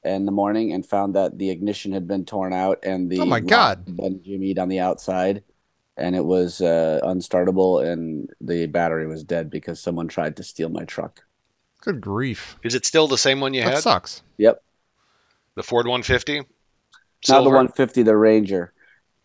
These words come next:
Speaker 3: No, the same one though, right? The same one you
Speaker 1: Yeah,
Speaker 3: had?
Speaker 1: the silver one, yeah.
Speaker 3: Yeah.
Speaker 1: Someone
Speaker 3: Shit.
Speaker 1: tried to steal the silver bullet. And I, and I, and I, I would have thought with a manual transmission old pickup truck, it's not really a big risk. People don't,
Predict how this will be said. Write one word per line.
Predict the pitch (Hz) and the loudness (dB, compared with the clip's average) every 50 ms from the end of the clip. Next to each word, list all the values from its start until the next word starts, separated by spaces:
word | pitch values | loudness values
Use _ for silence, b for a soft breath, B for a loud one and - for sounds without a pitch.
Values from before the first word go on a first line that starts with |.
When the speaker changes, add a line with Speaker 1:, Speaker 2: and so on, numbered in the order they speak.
| _ _ _ | _ _ _
Speaker 3:
No, | _ 139 135 | _ 4 4
the | 127 | 4
same | 127 - 170 156 143 | 6 6 6 6 6
one | 143 143 135 117 | 6 4 4 4
though, | 92 78 73 | 2 -2 0
right? | 82 92 98 - | 2 0 0 0
The | 113 104 | -2 -2
same | - 117 107 107 | 0 0 0 0
one | 107 107 113 | -2 0 4
you | 127 | 6
Speaker 1:
Yeah, | 127 120 | 6 8
Speaker 3:
had? | 113 110 107 107 | 8 6 4 6
Speaker 1:
the | |
silver | 110 139 135 131 127 | 8 6 8 8 8
one, | 117 107 101 95 90 95 | 8 8 6 4 4 2
yeah. | 107 110 107 98 90 87 _ _ _ | 2 2 2 0 -2 -6 _ _ _
Speaker 3:
Yeah. | - 95 98 87 80 76 - _ _ _ _ _ _ | -8 -4 -4 -4 -4 -4 -8 _ _ _ _ _ _
Speaker 1:
Someone | 127 131 139 139 | 2 4 4 4
Speaker 3:
Shit. | 131 | 4
Speaker 1:
tried | - 143 131 127 | 6 6 6 6
to | 131 127 | 2 -2
steal | - - - 147 139 127 | -8 -2 0 2 2 2
the | 120 113 | 0 -4
silver | - - 135 120 120 113 | -2 -2 -2 0 0 -2
bullet. | 104 120 123 127 123 110 - - _ _ _ _ _ _ _ _ | 0 2 4 4 4 4 0 -2 _ _ _ _ _ _ _ _
And | - 120 123 | -2 2 4
I, | 131 135 - | 4 4 4
and | 143 135 139 | 0 0 2
I, | 143 147 - - _ _ _ | 2 2 0 -4 _ _ _
and | - 139 135 | -4 -2 -2
I, | 139 135 127 101 117 | -2 -4 -4 -2 -2
I | 135 | 0
would | 131 139 139 | 0 2 2
have | 131 117 - | 0 -2 0
thought | - 147 143 151 143 131 _ - | 2 4 4 4 4 2 _ -14
with | 135 135 131 120 120 | -8 -6 -4 -4 -4
a | |
manual | 113 117 123 123 135 139 151 151 147 147 139 | -4 -2 -2 -2 0 0 0 0 0 0 -2
transmission | - - 139 131 120 117 123 127 - - 127 | -2 -4 -6 -6 -4 -6 -10 -10 -8 -4 0
old | 120 117 107 - | 0 0 0 0
pickup | 123 113 - 117 110 - | -6 -2 -2 -2 -2 -2
truck, | - - 113 107 101 - _ _ _ | 0 2 2 2 2 -2 _ _ _
it's | - 104 - - - | -12 -10 -10 -4 0
not | 120 120 98 87 | 2 2 2 2
really | 110 107 104 | 2 2 2
a | 101 | 2
big | 95 87 113 107 98 | 2 0 -2 -2 0
risk. | 101 104 104 - - _ - | -2 -2 -4 -4 -6 _ -12
People | _ - 135 120 123 | _ -4 -2 -2 2
don't, | 110 113 113 110 - | 2 2 2 2 -4